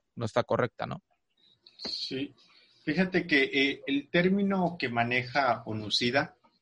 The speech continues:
Speaker 2: eh, que es un término, eh, pues, internacional, es, eh, en el caso es persona viviendo con V I H.
Speaker 1: Ok.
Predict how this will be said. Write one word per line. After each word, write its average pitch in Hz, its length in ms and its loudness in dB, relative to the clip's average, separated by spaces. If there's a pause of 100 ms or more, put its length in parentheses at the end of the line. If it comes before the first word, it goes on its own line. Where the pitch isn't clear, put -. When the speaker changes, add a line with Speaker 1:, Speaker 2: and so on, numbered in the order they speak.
(480)
Speaker 2:
eh, 117 540 0
que 131 140 4
es 131 120 0
un 139 140 -6
término, 123 1000 -2
eh, 104 560 -6 (720)
pues, - 460 -6
internacional, 120 800 2 (360)
es, 147 500 2
eh, 123 260 4 (480)
en 127 140 -4
el 131 180 -6
caso 160 400 4
es 165 360 0
persona 160 500 0
viviendo 147 600 0
con 117 160 -4
V 117 160 2
I 113 120 0
H. - 360 -2 (560)
Speaker 1:
Ok. - 320 -4